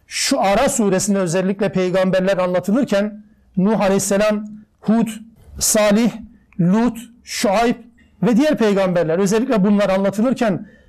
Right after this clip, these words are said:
hep şu ifade her peygamber anlatılırken o bağlamda gelir. وَمَا أَسْأَلُكُمْ عَلَيْهِ مِنْ اَجْرٍ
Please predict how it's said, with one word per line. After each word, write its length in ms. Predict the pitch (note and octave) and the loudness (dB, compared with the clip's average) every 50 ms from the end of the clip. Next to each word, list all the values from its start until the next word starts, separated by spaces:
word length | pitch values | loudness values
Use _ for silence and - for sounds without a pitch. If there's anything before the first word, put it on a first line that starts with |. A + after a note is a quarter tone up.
| - _ | -20 _
hep 220 | - - C4 D4 C#4+ | -4 -2 -2 -2 -2
şu 240 | - - - D4+ | -4 -4 -2 -2
ifade 800 | D#4 E4+ C4+ A3+ - - A3+ G#3+ G#3 G3+ A#3 A#3 G#3 - - - - - _ _ _ - | 0 2 0 0 2 0 0 0 2 2 2 0 -2 -4 -6 -16 -20 -20 _ _ _ -4
her 280 | - C#4+ F4 F4 - | -2 0 2 2 2
peygamber 600 | - G#3+ A3+ A3+ G#3 A3 A3 A3 G#3+ F#3+ - A#3+ | 2 0 0 2 2 2 2 2 2 2 2 0
anlatılırken 720 | A3+ C4+ A3 G#3+ G#3+ G#3+ G#3 A3 A#3 B3+ C4+ C4 C4+ A#3 | 0 0 0 0 0 0 0 0 0 0 0 0 0 0
o 160 | A3+ A#3 G3+ | 0 0 2
bağlamda 400 | G#3 G#3+ G#3 G#3 G#3+ G#3+ G#3+ A#3 | 2 2 2 2 2 2 2 2
gelir. 460 | A#3 G3 F3 D3 C3+ B2 - - _ _ _ _ _ _ - | 0 0 -2 -6 -6 -10 -14 -20 _ _ _ _ _ _ -2
وَمَا 440 | D#3+ F3 A3 A#3+ A#3 A3+ A3 A3 A3 | 0 2 2 2 2 2 2 2 0
أَسْأَلُكُمْ 500 | G#3 G#3+ - B3 A3+ G#3+ G#3 G#3+ G3+ G3 | 0 0 0 0 0 0 0 0 0 0
عَلَيْهِ 320 | E3+ F#3+ G3 G#3 A3 E3 G3+ G#3 G3+ | 0 0 0 0 0 0 0 0 0
مِنْ 140 | G3+ G3 G3+ F#3+ | 0 0 0 0
اَجْرٍ 440 | F#3 D#3 F#3 F#3+ G3 G3+ G3+ G3+ | 0 0 0 0 0 -2 -4 -6